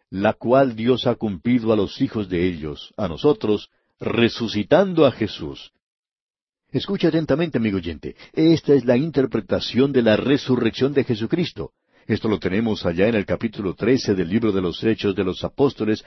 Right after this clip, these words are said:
versículo treinta y tres. Escuche. "Resucitando a Jesús, como está escrito también en el Salmo segundo, mi hijo eres tú, yo te he engendrado hoy". Ahora,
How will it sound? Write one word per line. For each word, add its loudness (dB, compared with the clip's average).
versículo -2
treinta -2
y 0
tres. -2
Escuche. -6
"Resucitando 0
a 2
Jesús, -4
como -2
está 0
escrito 0
también -2
en -4
el -4
Salmo -2
segundo, -2
mi -2
hijo 0
eres 2
tú, 0
yo 0
te 2
he 2
engendrado 0
hoy". -6
Ahora, 2